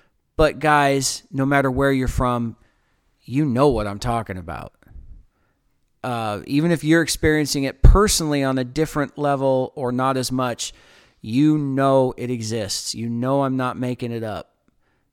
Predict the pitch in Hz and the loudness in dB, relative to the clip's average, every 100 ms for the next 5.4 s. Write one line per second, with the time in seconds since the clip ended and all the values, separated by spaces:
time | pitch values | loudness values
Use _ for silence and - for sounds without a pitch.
0 | - 123 117 - _ _ _ _ _ _ | -10 -8 -6 -10 _ _ _ _ _ _
1 | _ _ 143 139 - - - 175 175 175 | _ _ -8 -6 -8 -8 -8 -2 2 4
2 | 147 120 110 - _ - 117 135 165 170 | 2 0 -6 -10 _ -14 -8 -4 0 0
3 | 95 - - - - _ _ _ - 147 | -2 -8 -10 -10 -18 _ _ _ -16 -8
4 | 190 240 302 285 - 147 113 - 120 104 | -2 2 4 2 0 -2 0 0 -2 -4
5 | - - - | -6 -10 -10